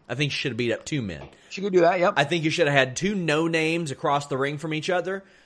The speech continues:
Speaker 2: Right.
Speaker 1: A-, in the corner. Shayna gets in, steps right in front of the other one, or s-,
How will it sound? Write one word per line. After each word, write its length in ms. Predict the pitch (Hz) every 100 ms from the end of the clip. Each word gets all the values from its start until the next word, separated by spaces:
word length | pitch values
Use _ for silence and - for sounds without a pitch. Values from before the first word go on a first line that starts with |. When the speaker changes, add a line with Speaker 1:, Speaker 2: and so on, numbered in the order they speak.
| _ _
Speaker 2:
Right. 300 | 101 104 131 143
Speaker 1:
A-, 240 | 151 156
in 80 | 143
the 80 | 131
corner. 460 | 156 156 170 175 -
Shayna 460 | - 160 170 170
gets 240 | 165 165 165
in, 180 | 156
steps 360 | 160 - 151 -
right 180 | 151 151
in 80 | 143
front 200 | 156 143
of 40 |
the 120 | 131
other 180 | 131 151
one, 260 | 151 160 147
or 220 | 135 120
s-, 160 | 135